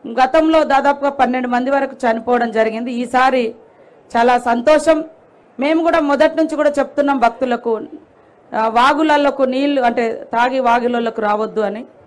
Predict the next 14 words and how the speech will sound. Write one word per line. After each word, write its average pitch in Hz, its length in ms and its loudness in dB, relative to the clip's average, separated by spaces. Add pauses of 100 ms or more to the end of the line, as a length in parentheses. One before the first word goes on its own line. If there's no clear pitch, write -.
(400)
ఆ 247 80 4
రకంగా 294 600 2 (360)
కొంత 277 180 2
ఎండ 285 380 4
తీవ్రత 320 500 0
ఉన్నప్పటికీ 277 760 0
కూడా 254 340 4 (840)
భక్తులు 277 460 0
ఎక్కడ 320 440 2
కూడా 302 200 0
రద్దీ 262 320 0
తగ్గలే. 262 520 0 (580)
శనివారం 330 560 4
అనేది 320 460 2